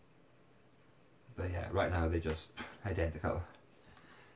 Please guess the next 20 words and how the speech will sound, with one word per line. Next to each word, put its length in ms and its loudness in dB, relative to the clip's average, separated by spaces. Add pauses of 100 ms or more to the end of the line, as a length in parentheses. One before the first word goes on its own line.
(160)
So 240 10
what 140 12
I'll 100 10
do 140 6
now 160 6
is 100 2
quickly 300 0
spray 280 4
them 140 4
on 320 2 (220)
to 60 -12
see 180 -2
how 100 2
they 100 2
compare 280 -2
at 80 -4
the 80 -4
start 340 2
for 120 -4
you, 240 2